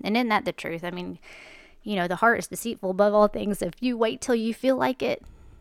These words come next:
and that goes across, you know, for anything that God commands us to do. If you wait till you feel like it, you might just be waiting till you die, 'cause you're in this human flesh and you ain't gonna feel like doing a whole lot of stuff.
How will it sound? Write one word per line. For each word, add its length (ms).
and 80
that 160
goes 260
across, 440
you 140
know, 80
for 160
anything 560
that 180
God 220
commands 340
us 120
to 60
do. 100
If 180
you 100
wait 200
till 120
you 80
feel 200
like 180
it, 100
you 120
might 180
just 160
be 100
waiting 280
till 120
you 80
die, 200
'cause 220
you're 140
in 160
this 180
human 260
flesh 340
and 100
you 60
ain't 100
gonna 120
feel 180
like 160
doing 160
a 40
whole 300
lot 200
of 40
stuff. 280